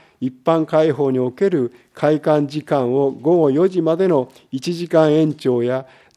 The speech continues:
同日祝日の一般開放などの利用者サービスの変更を行ってきたところでございます。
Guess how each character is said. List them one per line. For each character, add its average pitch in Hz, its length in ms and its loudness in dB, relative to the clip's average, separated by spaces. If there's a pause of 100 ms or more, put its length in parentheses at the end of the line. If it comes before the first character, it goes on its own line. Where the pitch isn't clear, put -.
同 156 220 6
日 156 300 -4
祝 - 240 -6
日 170 260 -4
の 170 240 2 (140)
一 127 200 -6
般 151 220 2
開 156 240 2
放 135 220 0
な 170 160 -2
ど 180 100 -2
の 123 160 -2 (260)
利 131 120 -2
用 156 160 4
者 147 160 -2
サ 151 180 0
ー 147 80 4
ビ 135 80 -2
ス 139 140 -10
の 160 80 -2
変 147 260 -4
更 160 380 -2
を 143 40 -6
行 143 120 -6
っ 139 160 -2
て - 160 -6
き - 80 -16
た 139 100 -8
と 123 140 -8
こ 127 140 -6
ろ 151 80 -2
で 165 100 -2
ご 139 120 -2
ざ 117 140 -2
い 107 60 -6
ま 104 100 -6
す。 - 140 -20